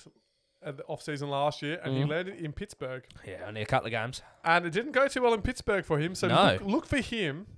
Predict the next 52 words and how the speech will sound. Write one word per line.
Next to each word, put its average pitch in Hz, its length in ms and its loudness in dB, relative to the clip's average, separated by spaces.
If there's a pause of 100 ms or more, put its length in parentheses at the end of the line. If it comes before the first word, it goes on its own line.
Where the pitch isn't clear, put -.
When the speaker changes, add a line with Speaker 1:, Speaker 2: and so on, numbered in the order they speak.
(800)
Speaker 1:
to - 100 -8
try 185 560 6 (140)
put, 135 140 6
Speaker 2:
Yes. 240 440 8
Speaker 1:
you 196 60 -4
know, 165 240 2 (480)
Speaker 2:
There's 196 260 2
one 330 160 8
to 208 60 6
Speaker 1:
s-, 143 80 4
Speaker 2:
watch 117 320 2
for - 40 -10
this 123 120 -4
Speaker 1:
stake 214 160 8
Speaker 2:
weekend. 190 220 2
Speaker 1:
his 165 100 0
flag 156 280 0
in 147 60 -6
the 139 60 -10
ground. 120 160 0
Speaker 2:
Yeah, 185 160 6
Speaker 1:
You're 107 100 2
gonna 175 100 0
have 170 180 6
Speaker 2:
to, 135 40 4
Speaker 1:
Jones 196 320 4
back. 143 240 6
Speaker 2:
this 180 140 0
is 170 120 0
what 165 120 6
you're 143 80 2
missing 147 280 2
out 196 160 8
on. 123 200 6 (100)
Speaker 1:
Yeah. 139 260 -2 (160)
Speaker 2:
Yeah. 139 340 4 (200)
Speaker 1:
You're 165 180 -4
gonna 170 140 2
have, 156 160 4
you're 156 140 -2
gonna 156 120 -2
have 143 140 4
him 190 300 -6
coming 196 240 -2
off 170 100 -6
the 165 80 -12
left. 151 240 -4
Speaker 2:
And 220 160 6
he 392 140 12
has 349 240 12
been 311 180 -2
fantastic. 196 560 2